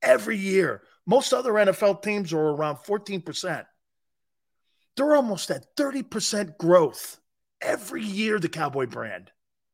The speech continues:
How is that? I, hey, I'm with you. I thought winning mattered.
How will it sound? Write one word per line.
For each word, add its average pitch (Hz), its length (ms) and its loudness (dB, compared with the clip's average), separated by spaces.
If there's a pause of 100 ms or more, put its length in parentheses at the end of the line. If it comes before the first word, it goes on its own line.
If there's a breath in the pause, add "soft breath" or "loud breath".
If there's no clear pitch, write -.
(1040)
How 302 320 0
is 294 200 -2
that? 104 300 -8 (1400)
I, 208 100 0 (520)
hey, 254 180 8
I'm 214 200 2
with 254 200 2
you. 123 200 -4 (440)
I 285 200 8
thought 233 420 6
winning 208 420 2
mattered. 170 560 2